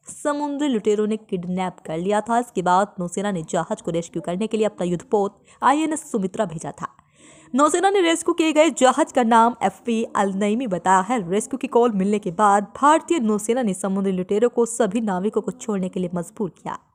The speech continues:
रेस्क्यू ऑपरेशन के बाद लुटेरों को पकड़ लिया गया। पिछले छत्तीस घंटे में यह दूसरा मामला है जब भारतीय नौसेना ने समुद्री लुटेरों के खिलाफ अभियान चलाने के लिए अपना युद्धपोत भेजा। रविवार रात को भी भारत ने ईरान के फिशिंग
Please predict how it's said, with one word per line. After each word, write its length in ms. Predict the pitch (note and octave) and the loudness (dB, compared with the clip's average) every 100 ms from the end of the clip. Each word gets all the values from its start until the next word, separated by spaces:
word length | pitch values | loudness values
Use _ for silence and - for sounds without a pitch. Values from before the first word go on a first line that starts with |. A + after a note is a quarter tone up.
| _ _ _ _ - - | _ _ _ _ -10 -2
रेस्क्यू 400 | A#3 D4 - F4 | 2 2 2 0
ऑपरेशन 360 | E4 E4+ G4+ | 2 2 2
के 60 | E4+ | 4
बाद 280 | D4 D4+ E4 | 4 4 4
लुटेरों 320 | C4 C#4 C4+ | 0 2 2
को 100 | C#4 | 2
पकड़ 280 | C4+ A3+ B3+ | 0 2 2
लिया 200 | C4+ C#4+ | 2 2
गया। 200 | C#4 C#4+ D4 | 4 2 2
पिछले 280 | A3+ - | -4 -4
छत्तीस 340 | - A#3 A#3+ G3 | -4 -4 -4 -2
घंटे 300 | G#3 A3+ C4 | -2 0 0
में 120 | B3+ | 2
यह 60 | A3 | 0
दूसरा 300 | G#3 - G3+ | 0 0 0
मामला 300 | F#3+ G#3 G3+ | 2 2 2
है 220 | G#3+ D#4 A3 | 2 0 2
जब 180 | A3+ G3 | -2 0
भारतीय 420 | G#3 G#3 A3 G#3+ | -2 -2 0 0
नौसेना 400 | G3 F3+ G3+ G#3 | 0 -4 -4 -4
ने 120 | F#3+ D#3+ | -4 -4
समुद्री 420 | G#3 F#3+ F#3+ F#3 | -4 -2 -2 -4
लुटेरों 280 | F3 G#3 A3+ | 0 0 0
के 120 | F#3 | -4
खिलाफ 380 | F#3+ E3+ E3+ - - - | -2 -2 -2 -6 -20 0
अभियान 420 | B3+ G#3+ B3 D4 | 2 2 0 0
चलाने 340 | C4+ A3 G3+ A3+ | 2 2 2 2
के 120 | A3+ | 0
लिए 80 | G3+ | 0
अपना 180 | G3+ F#3+ | 0 -2
युद्धपोत 500 | F3+ - - F3+ - | -2 -4 -4 -4 -4
भेजा। 300 | E3 D3 - _ _ _ _ - - G#3 | -10 -8 -8 _ _ _ _ -20 -8 2
रविवार 500 | C4+ D4+ D4+ E4+ F4 | 2 4 4 4 4
रात 220 | D#4+ E4 | 2 2
को 140 | E4+ | -2
भी 160 | D4 D#4+ | 0 0
भारत 340 | B3+ C#4 D4 | 4 4 4
ने 120 | D4 D4 | -2 2
ईरान 260 | B3+ C#4 | 4 2
के 100 | C#4 | -2
फिशिंग 480 | B3 B3+ B3 C#4+ C#4 | -4 -4 -2 -4 -6